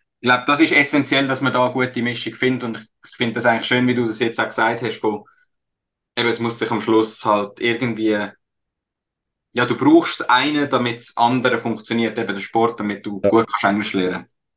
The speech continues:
Speaker 1: Und ja, ich glaub, ich muss mir das auch, ich werde mir das, äh,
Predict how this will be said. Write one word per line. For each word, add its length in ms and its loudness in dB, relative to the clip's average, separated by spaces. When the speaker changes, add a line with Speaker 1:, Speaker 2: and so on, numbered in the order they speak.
Speaker 1:
Und 240 0
ja, 200 0
ich 800 -20
glaub, 160 4
ich 60 -4
muss 160 4
mir 140 6
das 160 4
auch, 180 6
ich 100 -4
werde 220 4
mir 80 6
das, 200 2
äh, 400 4